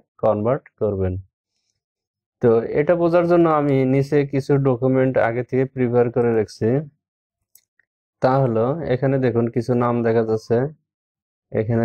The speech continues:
যেমন আছে serial number, নাম, designation। এই টেক্সটগুলো আমি এটাকে কি করব, টেবিলে convert করব। আর আরেকটা আমি দেখব এরপরে, সেটা হলো যে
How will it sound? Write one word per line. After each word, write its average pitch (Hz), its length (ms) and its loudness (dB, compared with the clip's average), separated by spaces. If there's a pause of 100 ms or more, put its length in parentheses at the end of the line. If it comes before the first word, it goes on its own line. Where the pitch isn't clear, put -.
যেমন 113 280 2
আছে 113 140 0 (100)
serial 117 380 2
number, 110 280 0 (220)
নাম, 110 200 0 (280)
designation। 107 640 -2 (680)
এই 143 220 0
টেক্সটগুলো 160 560 0 (400)
আমি 135 180 -2 (300)
এটাকে 143 340 0 (240)
কি 139 100 -2 (100)
করব, 151 180 2 (360)
টেবিলে 123 400 0
convert 110 420 0
করব। 101 180 -4 (380)
আর 139 140 0 (1000)
আরেকটা 151 300 0 (180)
আমি 151 140 -2 (100)
দেখব 127 180 0 (220)
এরপরে, 120 360 2 (180)
সেটা 127 280 0
হলো 135 180 2 (240)
যে 127 100 2